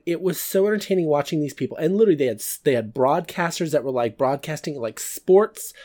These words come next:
um, and doing play-by-plays and knew exactly what was happening. Like, it was legit like a sport. It was so entertaining, and you just get so hooked into it. Oh my God. Um, I'm loving it <laughs> so much. So those are my nerdy moments.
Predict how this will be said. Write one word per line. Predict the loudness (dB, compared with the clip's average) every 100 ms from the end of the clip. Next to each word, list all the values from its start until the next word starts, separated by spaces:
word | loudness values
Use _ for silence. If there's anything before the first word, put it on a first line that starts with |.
| -20 -20 _
um, | -2 -2
and | -2 -4 -6
doing | -2 0 0
play-by-plays | -4 2 4 6 4 2 6 6 4
and | 0 0
knew | 0
exactly | 0 -2 -2 0
what | 0
was | 0
happening. | -6 0 2
Like, | 2 2 4
it | 4
was | 4 -4 0
legit | -2 0 2 2 2
like | -2 -2 -2
a |
sport. | -6 0 2 2 -2 -20 -20 _ _
It | -4
was | 0 -2
so | 0 2 2
entertaining, | 2 0 -2 -2 0 0
and | -2
you | -6
just | -6 -8 -8
get | -10
so | -10 -8 -2 -2 -2
hooked | -8 -8 -6 -6
into | -4 -6
it. | -2
Oh | 0
my | 0 0
God. | -2 -4 -10 -20 -20 -20 _
Um, | -4 -4 -8 _
I'm | -6 -2
loving | -2 -2
it | -6 -8
<laughs> |
so | -10 -10 -12 -14 -18 -8 0
much. | 0 0 -10 -10 -12 -14
So | 2 2 6
those | 6 6
are |
my | 4 4
nerdy | 4 4
moments. | 4 6 4 2